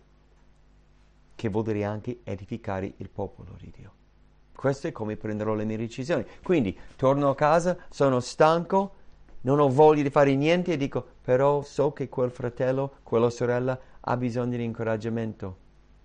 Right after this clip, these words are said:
Allora chiamo." Questo è cercare per primo il regno di Dio.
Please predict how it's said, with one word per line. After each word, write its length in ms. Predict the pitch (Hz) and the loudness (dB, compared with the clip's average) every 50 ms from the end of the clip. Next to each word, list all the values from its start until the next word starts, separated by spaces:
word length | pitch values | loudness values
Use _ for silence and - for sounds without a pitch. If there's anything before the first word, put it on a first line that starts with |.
| _ _ - - _ - | _ _ -20 -20 _ -12
Allora 380 | - 127 131 127 117 104 101 95 - | -8 -6 -6 -4 -4 -6 -8 -12 -14
chiamo." 500 | - - 107 104 101 95 92 90 - - _ - - _ _ _ _ _ _ _ _ _ _ _ - - - | -12 -12 -10 -10 -10 -12 -14 -16 -18 -20 _ -20 -20 _ _ _ _ _ _ _ _ _ _ _ -20 -16 -4
Questo 380 | - 202 220 226 226 - 143 | 2 2 2 2 2 0 0
è 80 | 127 123 | 0 0
cercare 420 | - 139 127 - - 131 135 131 | 0 -2 -4 0 0 0 0 0
per 140 | 127 143 135 | -2 -6 -6
primo 240 | - 165 165 135 107 | -6 -6 -6 -4 -4
il 60 | 104 | -4
regno 220 | 104 107 113 123 | -4 -4 -4 -4
di 120 | 127 131 139 | -2 -4 -4
Dio. 260 | - 156 139 101 | -2 -2 -4 -4